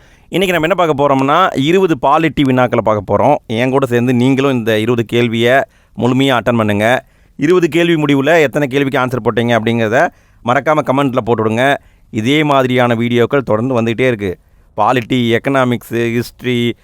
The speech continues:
எல்லாமே எக்ஸ்ட்ரா, எக்ஸ்ட்ரா எல்லாம் வந்துகிட்டு இருக்கு. அதுக்கு உங்களுடைய சப்போர்ட் அப்படிங்கிறதும் தேவைப்படுது. நீங்க இன்னும் சப்ஸ்கிரைப் பண்ணலைன்னா சப்ஸ்கிரைப் பண்ணிக்கோங்க. சப்ஸ்கிரைப் பண்ணவங்க அப்படியே கருணை உள்ளத்தோட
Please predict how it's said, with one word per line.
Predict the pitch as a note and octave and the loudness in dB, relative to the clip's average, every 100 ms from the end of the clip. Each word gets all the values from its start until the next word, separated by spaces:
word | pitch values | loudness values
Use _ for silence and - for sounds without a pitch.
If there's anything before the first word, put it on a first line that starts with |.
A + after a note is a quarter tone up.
| _ _ _ | _ _ _
எல்லாமே | F#2+ G2+ C3 C#3+ D#3 | -8 -4 0 0 0
எக்ஸ்ட்ரா, | A#2 G#2+ - D3 | -2 -6 -4 -4
எக்ஸ்ட்ரா | A2+ D#3 | -2 -2
எல்லாம் | C3+ C#3 | 0 2
வந்துகிட்டு | C3 A#2+ | 2 0
இருக்கு. | A#2+ C#3+ D#3+ - _ - | 0 0 -2 -4 _ -6
அதுக்கு | G2 A2 B2 | -4 -2 0
உங்களுடைய | B2 C3+ D3 C#3 | 0 0 0 0
சப்போர்ட் | B2 A#2 C3 B2+ | -2 -2 -4 -2
அப்படிங்கிறதும் | A#2 A#2+ A2+ A#2+ G#2+ A2+ | -2 -4 -2 -2 2 2
தேவைப்படுது. | G#2 G2+ G2 G#2+ - - - - - | 0 -6 -4 -6 -8 -20 -20 -20 -10
நீங்க | G2+ A#2 A2+ | -2 -2 0
இன்னும் | B2+ B2+ | 0 -2
சப்ஸ்கிரைப் | G#2 C#3 B2 | -2 -4 -6
பண்ணலைன்னா | A#2 A2+ A#2+ | -4 -2 -2
சப்ஸ்கிரைப் | A2+ G2+ C3+ A2+ | -4 -4 -6 -6
பண்ணிக்கோங்க. | G#2 F#2+ F#2+ F#2+ G2 - _ - - | -6 -6 -6 -4 -6 -8 _ -20 -6
சப்ஸ்கிரைப் | A#2+ A#2 F3 D#3+ | -4 -2 -2 0
பண்ணவங்க | D3 C#3+ C3+ C3 C#3+ | 0 0 0 2 0
அப்படியே | - A2+ G#2 D3 | 0 -2 0 -2
கருணை | - A2 C3+ D#3 | 0 0 0 0
உள்ளத்தோட | B2+ C#3 A#2 C3 C3+ | 0 -2 0 0 2